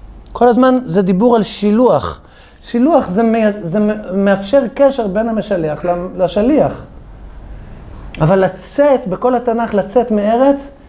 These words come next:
זה יציאה לצמיתות. אז הוא אומר לו, ויה-, הוא כבר מפסיק להשתמש במילה לשלח. הוא אומר לו, "וירדו כל עבדיך האלה אליי והשתחוו לי לאמור, צא אתה וכל העם אשר ברגליך,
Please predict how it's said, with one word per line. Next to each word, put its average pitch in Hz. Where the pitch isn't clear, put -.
זה 156
יציאה 190
לצמיתות. 185
אז 143
הוא 185
אומר 240
לו, 214
ויה-, 196
הוא 190
כבר 208
מפסיק 196
להשתמש 214
במילה 175
לשלח. 147
הוא 151
אומר 196
לו, 196
"וירדו 190
כל 220
עבדיך 202
האלה 202
אליי 202
והשתחוו 185
לי 208
לאמור, 190
צא 262
אתה 185
וכל 170
העם 165
אשר 160
ברגליך, 160